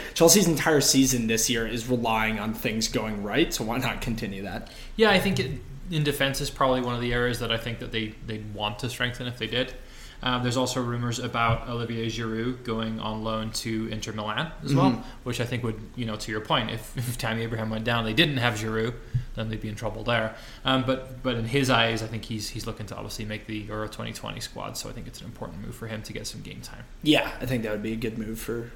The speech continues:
Speaker 1: for Giroud. And I also read something recently about the statistical ineffectiveness of January transfers, um, just as a general basis of, like, January transfers. I, I think it was forty-eight percent of strikers signed in January don't score a goal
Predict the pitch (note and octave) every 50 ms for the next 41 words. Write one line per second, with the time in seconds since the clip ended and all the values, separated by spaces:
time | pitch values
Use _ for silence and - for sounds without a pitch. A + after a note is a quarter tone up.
0 | - - - A#2 A#2+ A#2+ A#2 A#2 B2 - - D#3+ E3 F3 G#3 G3+ - A#3 E3+ C#3+
1 | C3 B2 - C3 B2 B2 A#2 A#2+ A#2 A2+ - C#3+ C3 B2 A2+ G#2+ A#2 A2+ A2+ A#2
2 | A#2 - A#2+ A2+ A2+ A2+ - - - - - - - - - - - C3+ C3 -
3 | - D3+ C#3+ - - - C3+ C3 - - C#3 C3 B2+ B2 B2 B2 A#2+ A#2+ A2 A2+
4 | - - - - - - C#3+ C#3 C3 B2+ - - A#2+ - - B2 A2+ A#2 A#2 A2+
5 | A2+ - - - - A#2 A2+ A2 A2 C3 C3+ - - C#3 - B2 A2+ A2+ A2 G#2+
6 | G#2+ G#2 - A#2 G#2 A2 A2 - - F2 E2 A2+ - - - - - - A#2 A2+
7 | A2+ B2 D3 C#3 - - C#3+ C3 B2 B2+ B2 C3 B2+ B2+ A#2+ G#2+ G2+ G#2 G#2+ A2+
8 | - A2 G2+ - A2+ G#2 G#2+ G#2 A2 A2 - B2 B2 A#2+ A#2 A#2+ A#2 - A#2+ A#2
9 | A2 G#2+ - A#2+ A2+ A2 G#2 - - - - - - A2+ A#2 A#2+ - B2+ B2+ C3
10 | C3 C3 A#2+ A#2+ - - - C3+ C3 B2+ B2+ B2+ B2 - - C3+ B2 - - A#2+
11 | A2+ A2+ A2 A2+ - - - A2 G#2+ - A#2 A2 - - A2+ G2+ A2 A2 A2 A2
12 | G#2+ G#2+ G#2+ G2+ G2 G2+ G2 - G#2 - - - - G#2+ G2 - G#2 G#2